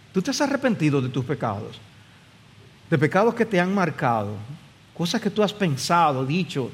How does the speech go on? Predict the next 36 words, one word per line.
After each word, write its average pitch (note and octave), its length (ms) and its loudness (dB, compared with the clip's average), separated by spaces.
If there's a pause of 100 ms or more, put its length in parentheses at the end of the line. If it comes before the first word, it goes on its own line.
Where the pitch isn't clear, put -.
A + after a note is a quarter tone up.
(300)
actitudes F#3 640 0
que E3 80 0
tú E3+ 100 -2
has D3+ 80 -6
asumido C#3 560 -2 (280)
a C3+ 80 0
lo D3+ 120 4
largo F3+ 240 4
de F3 140 2
todos F3 360 2
los F3 160 0
años E3+ 200 0
de D#3+ 80 0
tu D3+ 160 -4
vida. G#2+ 260 -4 (720)
¿Tú A3 100 0
estás B3+ 360 -4
arrepentido F#3+ 560 -2
realmente? F3+ 480 -6 (720)
¿Y D3+ 60 0
estás D#3 240 2
dando F#3+ 240 4
los E3+ 180 0
frutos D3 500 0
dignos D#3+ 560 0 (680)
del E3 120 2
arrepentimiento? D#3 640 0
¿Has G3+ 60 0
preguntado, B3 640 4
"¿Qué A#3+ 140 2
haremos?" A#3+ 580 4 (1800)
¿Y C3 60 -4
realmente E3+ 360 2
estás D#3+ 280 0
haciendo E3 380 2
las C3+ 320 0